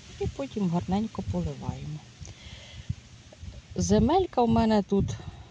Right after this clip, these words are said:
городня земля, перегній і пісок. Можливо, хтось саджає по-іначому,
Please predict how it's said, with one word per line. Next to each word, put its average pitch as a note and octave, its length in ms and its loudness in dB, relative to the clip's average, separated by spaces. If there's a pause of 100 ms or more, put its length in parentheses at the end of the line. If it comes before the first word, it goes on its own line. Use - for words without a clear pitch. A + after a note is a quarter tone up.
(160)
городня F3 580 6
земля, D#3+ 500 2 (840)
перегній F3+ 680 6 (300)
і A3 120 -2
пісок. F3+ 440 -6 (2750)
Можливо, D#4 420 4
хтось C4 260 0
саджає G#3+ 480 2
по-іначому, F#3 1700 -2